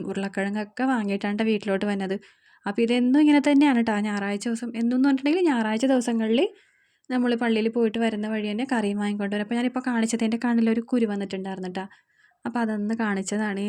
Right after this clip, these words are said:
എനിക്ക് കണ്ണിക്കുരു എപ്പോഴും ഇങ്ങനെ വ-, ഇടക്കിടക്ക് വരും കേട്ടോ. വരും, പോകും, അത് അതിൻ്റെ പാട്ടിന് അങ്ങോട്ട് പോകും കേട്ടോ. എന്നാലും ഒരു രണ്ട് ദിവസമൊക്കെ നല്ലത് വേദനയൊക്കെ ആയിരിക്കും കേട്ടോ. അങ്ങനെ ദേ ചായ തിളച്ചപ്പോഴത്തേക്കും,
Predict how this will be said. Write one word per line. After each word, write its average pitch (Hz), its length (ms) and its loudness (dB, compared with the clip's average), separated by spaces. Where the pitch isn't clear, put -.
എനിക്ക് 226 320 0
കണ്ണിക്കുരു 233 480 2
എപ്പോഴും 277 600 2
ഇങ്ങനെ 226 200 2
വ-, 226 120 2
ഇടക്കിടക്ക് 220 580 -2
വരും 196 300 -2
കേട്ടോ. 185 220 -6
വരും, 214 240 0
പോകും, 294 400 4
അത് 254 140 0
അതിൻ്റെ 262 260 2
പാട്ടിന് 254 300 0
അങ്ങോട്ട് 247 220 0
പോകും 220 280 0
കേട്ടോ. 208 180 -4
എന്നാലും 220 320 -4
ഒരു 240 180 -2
രണ്ട് 254 240 0
ദിവസമൊക്കെ 262 280 -4
നല്ലത് 254 320 0
വേദനയൊക്കെ 202 540 -4
ആയിരിക്കും 190 260 -6
കേട്ടോ. 190 220 -8
അങ്ങനെ 269 260 4
ദേ 226 140 2
ചായ 262 360 2
തിളച്ചപ്പോഴത്തേക്കും, 226 720 0